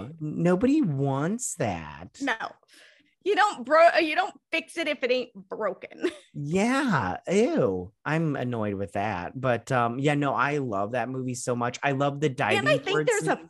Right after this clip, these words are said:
Speaker 2: female version. It's, so the origi-, <laughs> so they remade the original called
Speaker 1: You're
Speaker 2: Back
Speaker 1: ruining
Speaker 2: to
Speaker 1: my
Speaker 2: the
Speaker 1: buzz.
Speaker 2: Future.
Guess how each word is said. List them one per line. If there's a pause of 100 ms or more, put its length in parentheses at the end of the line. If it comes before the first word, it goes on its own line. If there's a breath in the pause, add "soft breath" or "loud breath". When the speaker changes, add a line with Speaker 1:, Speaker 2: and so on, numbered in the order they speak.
Speaker 2:
female
version.
It's,
so
the
origi-,
<laughs>
so
they
remade
the
original
called
Speaker 1:
You're
Speaker 2:
Back
Speaker 1:
ruining
Speaker 2:
to
Speaker 1:
my
Speaker 2:
the
Speaker 1:
buzz.
Speaker 2:
Future.